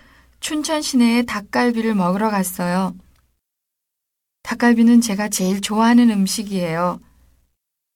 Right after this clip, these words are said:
저는 매운 음식을 별로 안 좋아하지만 닭갈비는 매워도 잘 먹어요.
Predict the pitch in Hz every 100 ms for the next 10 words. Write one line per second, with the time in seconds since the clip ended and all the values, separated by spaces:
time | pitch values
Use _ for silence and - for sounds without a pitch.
0 | _ _ _ _ _ - 240 240 247 240
1 | - 208 214 247 262 262 240 247 226 240
2 | 233 214 226 233 175 202 214 240 220 208
3 | 202 214 226 196 - _ _ _ _ _
4 | _ _ - 240 240 247 233 220 226 220
5 | 226 _ _ - 185 202 208 214 220 -
6 | 180 185 180 175 170 180 180